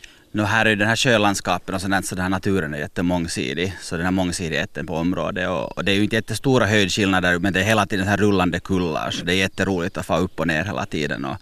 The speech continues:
och sen är det alltså mycket så här single track, liksom. Det är mycket på riktigt stig, stig. Att många stiglöpningstävlingar kan också ha ganska mycket grusväg eller till och med asfaltdelar.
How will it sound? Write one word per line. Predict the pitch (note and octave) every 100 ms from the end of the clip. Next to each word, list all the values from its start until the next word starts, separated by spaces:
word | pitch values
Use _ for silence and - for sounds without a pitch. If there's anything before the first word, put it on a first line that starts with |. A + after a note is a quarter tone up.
| - - - -
och | - -
sen | G2+
är | G2+
det | G2+
alltså | G#2 -
mycket | A2 A2+ A#2
så | B2
här |
single | G#2 B2+ A2 F#2+
track, | F#2+ G2 F#2 -
liksom. | D2 D2+ - E2+
Det |
är | F2
mycket | F#2+ F#2+ A2 G2 -
på |
riktigt | G#2 G2+ - F2
stig, | - A#2 G#2 E2+
stig. | - - F2 D#2+ D#2+ -
Att | D#2+ -
många | G2 F#2+ F#2+
stiglöpningstävlingar | - F#2+ F2+ D#2+ F#2 - F2+ F2+ F2
kan | F2+ E2
också | - F2+
ha | E2 C#2+ -
ganska | F#2+ F2+ -
mycket | G#2+ G2+ G2
grusväg | G2+ G#2+ F#2+ - F2+ E2+
eller | E2
till | F#2 F2+
och |
med | E2+ E2+
asfaltdelar. | - F#2 F#2 - E2 D2+ D#2